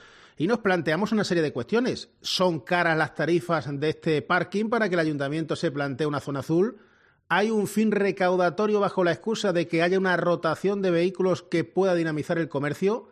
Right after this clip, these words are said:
Como nos apuntaban en su momento, ¿no era mejor la peatonalización para las ventas?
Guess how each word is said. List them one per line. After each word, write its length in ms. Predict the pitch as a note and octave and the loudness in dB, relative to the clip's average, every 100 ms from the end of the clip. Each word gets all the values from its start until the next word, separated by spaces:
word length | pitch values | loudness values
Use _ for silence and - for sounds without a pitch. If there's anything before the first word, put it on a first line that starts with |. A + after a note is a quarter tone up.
| _ _ _ _ _ _ - | _ _ _ _ _ _ -8
Como 160 | D3+ | -4
nos 140 | D3+ E3 | -2 -2
apuntaban 420 | D3+ C#3 E3+ G3 | -2 -2 0 0
en 60 | |
su 140 | F#3+ F#3+ | 0 0
momento, 400 | F3+ F#3+ F3+ F#3 | 0 0 0 0
¿no 160 | F3+ | 2
era 180 | G3+ G#3 | 2 0
mejor 380 | G3 F3 G3 F#3+ | 0 0 0 2
la 320 | F#3 G3 - | 2 0 0
peatonalización 880 | F#3 F3+ F3 E3+ D#3+ D3+ F3 F3+ D#3+ | 0 0 0 -2 -2 -4 -2 -2 -2
para 100 | D#3 | -2
las 160 | C#3+ A2+ | -2 -2
ventas? 500 | E3 D#3 A#3 - | -4 -2 -4 -4